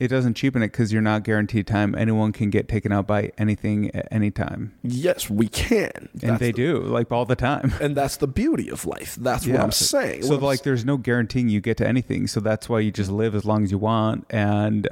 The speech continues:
Speaker 1: uh,
Speaker 2: What do you
Speaker 1: just count
Speaker 2: but
Speaker 1: on the
Speaker 2: the
Speaker 1: universe taking you out at some point.
Speaker 2: What, what do you mean? But that's, that's the whole point. If your consciousness can just be downloaded and you have these sleeves that are uploaded like a,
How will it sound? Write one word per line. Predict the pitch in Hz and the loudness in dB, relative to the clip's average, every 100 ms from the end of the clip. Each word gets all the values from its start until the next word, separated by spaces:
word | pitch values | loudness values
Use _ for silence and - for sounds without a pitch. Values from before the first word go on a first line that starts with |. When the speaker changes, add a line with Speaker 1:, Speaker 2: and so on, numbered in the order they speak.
| - | -4
Speaker 1:
uh, | 110 104 104 - 98 110 - 190 185 | -2 2 2 0 -2 -4 -8 -12 -6
Speaker 2:
What | 151 190 | -2 2
do | |
you | 208 | 2
Speaker 1:
just | 127 113 - | 2 -2 -2
count | 117 110 | 0 2
Speaker 2:
but | |
Speaker 1:
on | 104 | 2
the | 101 | 2
Speaker 2:
the | |
Speaker 1:
universe | 117 107 104 | 2 2 0
taking | - 110 101 | 0 -2 2
you | 101 | 2
out | 104 101 | 2 0
at | - | -2
some | 107 98 | -2 -2
point. | - - - _ | -4 -6 -14 _
Speaker 2:
What, | - 185 185 | 0 0 2
what | 190 | 2
do | |
you | 196 | 2
mean? | 202 233 170 | 0 0 0
But | 170 | 0
that's, | 165 - | 0 -2
that's | 170 170 | -4 0
the | 151 | 0
whole | 165 | 0
point. | 147 214 - 113 | 0 0 0 -2
If | - | -2
your | 131 151 | 0 0
consciousness | - 151 156 139 127 - | 0 0 0 0 0 0
can | 123 | 0
just | 123 113 | 0 0
be | 117 | 0
downloaded | 110 120 113 139 104 95 | 0 0 2 2 2 0
and | 101 101 | 0 0
you | 101 | 0
have | 117 113 | 0 0
these | 110 - | 0 -2
sleeves | - 113 120 117 | -2 0 0 2
that | 110 | 0
are | 110 - | 0 -2
uploaded | 117 123 123 120 120 | -2 0 0 2 2
like | 113 107 | 0 0
a, | 104 | -2